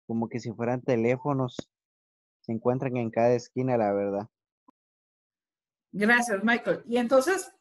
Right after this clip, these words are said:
Speaker 2: ya indagando un poquito más, bueno, sabemos,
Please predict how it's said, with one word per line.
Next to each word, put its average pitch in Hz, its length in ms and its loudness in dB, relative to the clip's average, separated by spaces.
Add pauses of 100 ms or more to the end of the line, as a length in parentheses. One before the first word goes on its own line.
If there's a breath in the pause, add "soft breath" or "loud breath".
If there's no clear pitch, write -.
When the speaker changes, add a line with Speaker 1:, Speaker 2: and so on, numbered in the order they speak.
(200)
Speaker 2:
ya 240 420 4
indagando 247 540 2
un 349 80 -4
poquito 311 440 0
más, 269 480 4
bueno, 226 280 0
sabemos, 240 680 2